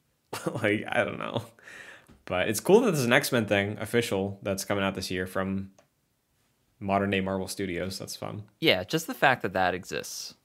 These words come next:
Speaker 2: and, like, is a follow-up to the beloved nineties show
Speaker 1: Mm-hmm.
Speaker 2: is really cool.
Speaker 1: Yeah. I'll, I'll probably watch the first couple episodes, see how I feel.
Speaker 2: Mm-hmm.
Speaker 1: Then most likely drop it.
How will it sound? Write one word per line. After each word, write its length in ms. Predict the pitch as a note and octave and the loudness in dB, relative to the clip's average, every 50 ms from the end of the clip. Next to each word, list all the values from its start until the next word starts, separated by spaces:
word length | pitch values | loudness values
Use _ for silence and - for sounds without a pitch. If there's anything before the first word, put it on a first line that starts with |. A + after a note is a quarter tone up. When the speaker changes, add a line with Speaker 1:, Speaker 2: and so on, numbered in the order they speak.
| _ _ _ - | _ _ _ -4
Speaker 2:
and, 120 | A#2 A2 | -2 -2
like, 160 | G#2 G2 G2 | 0 0 -2
is 100 | G#2+ G2 | -2 -2
a 60 | G2+ | -2
follow-up 460 | G2 - - G2 F#2 F2+ F2+ F2 E2+ - | 0 4 4 4 6 4 2 -2 -4 -6
to 100 | - F2+ | -6 -6
the 140 | F2+ F2 | -6 -6
beloved 420 | F2+ - - F2+ F2 D#2+ E2 D#2 - | -6 -6 -6 -4 -2 -2 -4 -4 -6
nineties 320 | D2 C#2 D#2 E2+ F2+ F#2+ | -6 -6 -6 -4 -6 -6
show 320 | - - F#2+ F#2+ F#2+ F#2+ - _ _ _ _ _ _ _ _ _ - | -4 -2 0 0 0 -2 -4 _ _ _ _ _ _ _ _ _ -10
Speaker 1:
Mm-hmm. 100 | G#2+ F#2+ | -4 -2
Speaker 2:
is 140 | A2 G#2+ G#2 | -2 -2 0
really 240 | A2 A2 G2+ F#2+ F2 | 0 2 2 2 0
cool. 260 | E2+ - - G1+ - _ _ _ _ _ _ _ _ _ _ _ _ _ _ _ _ - | -2 -6 -10 -12 -12 _ _ _ _ _ _ _ _ _ _ _ _ _ _ _ _ -18
Speaker 1:
Yeah. 180 | - - - - - _ _ _ _ - | -16 -16 -16 -18 -20 _ _ _ _ -2
I'll, 200 | - A#2 B2+ B2+ - | 2 2 2 4 4
I'll 120 | D3+ E3 E3 | 2 2 4
probably 280 | - E3+ D#3+ D3 C3+ | 6 6 6 6 6
watch 540 | B2 A2+ A2 A2 G#2+ G#2+ - - - - - _ _ _ _ _ _ _ _ _ _ _ _ _ _ _ - | 6 6 6 6 6 4 0 -6 -8 -10 -14 _ _ _ _ _ _ _ _ _ _ _ _ _ _ _ -8
the 160 | B2 A2 G#2+ | -4 -2 -2
first 540 | G2+ - G2 F#2+ F#2+ F#2+ - - - - - - _ _ - | -2 0 0 -2 0 -2 -4 -6 -8 -10 -12 -16 _ _ -4
couple 220 | - G2+ F#2+ G2 F#2 | -2 -2 0 0 -2
episodes, 380 | F2+ - - - F#2+ F#2 F#2 | -2 -2 -4 -4 -4 -2 -4
see 80 | - G2+ | -4 -4
how 100 | F#2+ F#2 | -2 -2
I 40 | F2+ F2 | -2 -2
feel. 400 | - - F#2+ F2+ F2+ F2+ F#2+ F#2+ - _ - - _ - | -4 -4 -4 -4 -4 -6 -8 -10 -14 _ -20 -20 _ -10
Speaker 2:
Mm-hmm. 240 | - B2 A#2+ A#2+ A2+ A2 - _ _ _ _ _ _ _ _ _ _ _ _ _ _ _ _ _ _ _ _ _ _ _ - | -8 -8 -6 -6 -8 -10 -12 _ _ _ _ _ _ _ _ _ _ _ _ _ _ _ _ _ _ _ _ _ _ _ -18
Speaker 1:
Then 400 | A2 G#2+ G2+ G2 F#2+ F#2+ F2+ F#2+ F#2 | -14 -12 -10 -8 -6 -4 -4 -4 -4
most 180 | F#2 F#2 - | -6 -6 -6
likely 220 | F#2 F2+ - G2 F2 | -6 -6 -6 -8 -8
drop 280 | E2+ F2 E2+ E2+ - E2+ | -6 -4 -4 -4 -4 -4
it. 120 | - - | -6 -8